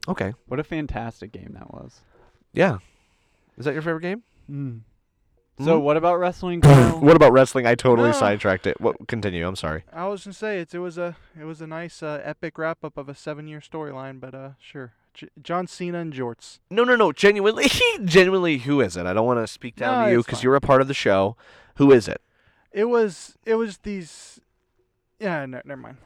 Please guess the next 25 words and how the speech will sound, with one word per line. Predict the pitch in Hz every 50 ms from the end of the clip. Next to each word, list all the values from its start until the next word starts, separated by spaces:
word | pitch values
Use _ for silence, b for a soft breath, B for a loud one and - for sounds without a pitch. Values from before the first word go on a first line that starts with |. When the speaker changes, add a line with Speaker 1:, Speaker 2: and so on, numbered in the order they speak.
| - -
Speaker 1:
<gasps> | 170 202 - 202 185 - - - -
Speaker 3:
Let's | 175 175 - -
move | 143 123
on. | 123 - - 147
Speaker 1:
Why | 160 196 214 240
are | 220
you | 269
Speaker 3:
It's | 247 -
fine. | - 269
Speaker 1:
shutting | 269 262 262 254
it | 247 -
down? | 269 262 233 220 208
No, | 208 208 208
no, | 202 196 185
no. | 175 165 156 139
Speaker 3:
It's | 120 -
Speaker 2:
It, | 175
Speaker 3:
fine. | - 147 135 175
Speaker 2:
oh, | 170 165
he | 170 165 147
can't | - 165 170 170 151
say | - 165 147
without | 143 139 143 139 131
being | 127 127 127 120
racist? | 110 110 113 120 131 - 160 170 175 - -